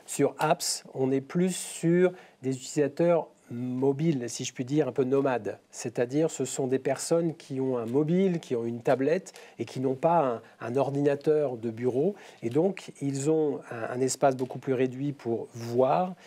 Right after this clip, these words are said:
Et donc, les applications mobiles leur permettent d'avoir accès différent, directement à l'information, euh, par le biais de, de, de boutons ou de choses comme ça. Bref, on, on a une application qui est clairement dédiée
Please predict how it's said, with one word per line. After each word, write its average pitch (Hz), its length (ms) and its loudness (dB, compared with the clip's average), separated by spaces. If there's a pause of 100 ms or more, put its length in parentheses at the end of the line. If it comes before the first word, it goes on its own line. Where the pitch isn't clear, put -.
(120)
Et 120 80 -2
donc, 165 320 0
les 123 160 2
applications 143 540 -2
mobiles 131 500 -2
leur 135 160 -2
permettent 151 400 -2
d'avoir 135 300 0
accès 131 300 -2
différent, 151 480 -2 (360)
directement 165 520 2
à 143 40 0
l'information, 131 600 -2 (440)
euh, 110 160 -4
par 120 200 2
le 123 100 2
biais 123 300 2
de, 110 440 -4
de, 110 180 -8
de 107 180 -12 (160)
boutons 117 340 -4
ou 135 40 -4
de 113 100 -4
choses 117 180 -6
comme 113 160 -6
ça. 170 160 2
Bref, 160 340 0 (120)
on, - 80 -8 (160)
on 135 160 2
a 135 240 2 (280)
une 151 140 4
application 160 720 0
qui - 200 -6
est 127 220 -4
clairement 165 380 2
dédiée 147 580 0